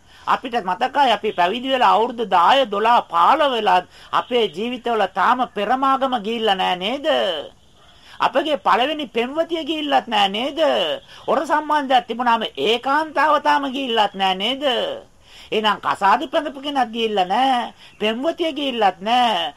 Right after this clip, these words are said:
ඔර සම්බන්ධය ගිහිල්ලත් නෑ. එහෙනම් මේ රාගික දේවල් ගිහිල්ලා නැත්තේ ඒවා තාම නඩත්තු වෙන නිසා නෙමෙයිද?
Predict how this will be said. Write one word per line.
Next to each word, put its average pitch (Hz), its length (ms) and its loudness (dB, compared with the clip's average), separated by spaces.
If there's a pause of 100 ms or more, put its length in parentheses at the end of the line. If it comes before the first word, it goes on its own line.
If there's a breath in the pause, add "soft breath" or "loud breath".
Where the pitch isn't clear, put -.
(100)
ඔර 202 180 2
සම්බන්ධය 339 580 0
ගිහිල්ලත් 247 420 -2
නෑ. 175 160 0
එහෙනම් 202 220 -2
මේ 190 100 -4
රාගික 214 460 0
දේවල් 247 360 2
ගිහිල්ලා 208 360 -2
නැත්තේ 202 520 -2 (180 loud breath)
ඒවා 208 420 2
තාම 190 680 4
නඩත්තු 185 600 -2
වෙන 208 180 -4
නිසා 185 360 -2
නෙමෙයිද? 175 420 -6